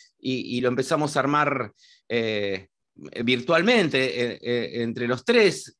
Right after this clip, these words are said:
eh, ya que se puede?". Y en eso, cuando lo teníamos más o menos armado, aparece Diego Olivero, no sé cómo, dice, "Yo también quiero hacer esto, me encanta esta canción", y nos presenta una canción armada,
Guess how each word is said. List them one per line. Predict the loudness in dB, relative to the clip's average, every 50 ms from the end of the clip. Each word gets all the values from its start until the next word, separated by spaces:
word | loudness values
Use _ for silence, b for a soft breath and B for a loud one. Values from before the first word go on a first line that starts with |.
| _ -14
eh, | -10 -8 -6 -6 -4 -4 -4 -4 -4 -4 -6 -6
ya | -4 -4 -4 -2
que | -4
se | -6 0 0 -2
puede?". | 0 4 4 6 6 6 6 6 6 6 4 0 -6 b b b b b b b b b b b b _ _
Y | -8 -2 0 2
en | 2 2 2
eso, | 2 2 2 0 0 2
cuando | 2 0 2 2
lo | 2 2 2
teníamos | 2 0 2 2 2 2 2
más | 0 -2 -2 -2
o | -4
menos | -2 -4 -6 -4 -4
armado, | -2 -2 0 2 2 2 2 2
aparece | 0 0 0 0 -2 -2 -4 -6
Diego | -4 2 4 4 4 4
Olivero, | 2 0 -2 -2 0 4 6 6 6 4
no | 2 -2 -4
sé | -6 -8 -12
cómo, | -10 -8 -6 -4 -4
dice, | -4 -4 -6 -8 -4
"Yo | -2 -2 -2
también | 0 0 -2 0 0 0 0 0 -2
quiero | -4 -4 -2 0 2 4 4 2 2 0
hacer | 0 -2 -2 -4 -2 0
esto, | 2 0 0 -2 -6 -6
me | -6 -6
encanta | -8 -6 -2 0 0 0 0 -2 -2 0 0 0 0 B B B B B B B B B B B
esta | -12 -12 -6 -4 -4 0
canción", | 0 0 0 -2 -4 -2 0 2 2 4
y | 2
nos | 2 0 -2
presenta | -2 -4 -4 -4 -4 -6 -2 0 0
una | 0 0 0
canción | -2 -2 -4 -4 -6 -6 -4 -4 -2 -2 -2 -2 -2 -2 -4 -6 -10 _ _ _ _ _ _ _ _ _ _ _ -2 0
armada, | 0 2 2 2 4 4 6 6 6 4 2 0